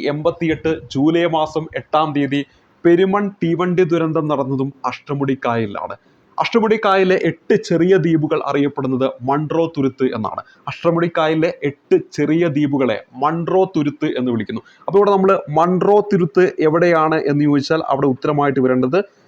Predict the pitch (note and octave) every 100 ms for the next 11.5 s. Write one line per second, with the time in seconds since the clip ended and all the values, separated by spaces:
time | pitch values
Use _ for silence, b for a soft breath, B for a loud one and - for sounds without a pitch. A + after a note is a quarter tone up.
0 | b C#3 C#3+ C#3+ C3+ B2+ B2+ C3 D#3 -
1 | B2+ - - D#3+ D#3+ D#3+ C3+ C3 C3 B2
2 | B2 - A#2 A2+ A2 G#2+ C#3 - A#2+ A2
3 | G#2 F#2+ A2 G#2 G#2+ A#2 B2 A2+ C3+ F3+
4 | _ B2+ A#2 F#2 G#2+ G2 - b b _
5 | _ _ - G3+ G#3 G3+ F#3+ G3 - -
6 | G3+ F#3 F#3 F#3 F3+ F3+ F3 D3 D#3+ -
7 | E3+ E3+ E3 F3 - D3 D#3 D3+ C#3+ C#3+
8 | - _ - D3 D#3 D3 D#3+ F3 F#3 F#3+
9 | F#3 F3+ - D3+ D#3 F3 F#3+ D#3 C3+ A#2+
10 | A2 A2 D3+ E3 F3 F3 - E3+ G3+ -
11 | - C#3 D#3+ G3 A3